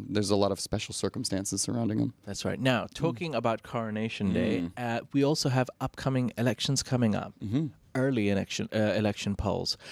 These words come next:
Speaker 2: Now, a four-day weekend is set to begin, uh, for much of Thailand due to coronation holiday and early voting as well for Thai elections. However, that comes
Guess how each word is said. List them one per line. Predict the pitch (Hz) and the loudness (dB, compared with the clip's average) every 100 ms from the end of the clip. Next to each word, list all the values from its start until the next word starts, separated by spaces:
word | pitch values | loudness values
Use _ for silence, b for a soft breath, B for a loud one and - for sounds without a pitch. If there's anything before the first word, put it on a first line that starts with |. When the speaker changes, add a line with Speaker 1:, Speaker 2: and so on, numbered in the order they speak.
| B B | B B
Speaker 2:
Now, | 120 117 | 0 0
a | 123 | 0
four-day | - 185 175 | 4 6 6
weekend | 143 135 135 117 | 2 0 0 0
is | |
set | - 117 | -2 -2
to | 120 | 0
begin, | 117 110 117 156 - | 0 2 0 -2 -2
uh, | 107 101 101 | 0 0 0
for | - 117 | 2 4
much | 110 131 117 | 4 2 0
of | |
Thailand | - 110 104 120 | -2 0 2 2
due | 127 | 0
to | 117 | 0
coronation | - 110 104 98 101 | 0 2 2 2 0
holiday | 98 98 98 117 | 2 2 4 2
and | - 113 - | 2 0 2
early | 107 104 | 2 2
voting | 98 95 98 98 | 2 2 2 0
as | - | 2
well | 95 127 | 0 0
for | - | -2
Thai | 104 98 92 | -4 -2 -2
elections. | - - 143 170 - B B - | -2 0 0 0 -4 B B 4
However, | 143 156 143 | 6 6 4
that | 156 190 | 4 2
comes | - 226 156 - | 2 2 2 -4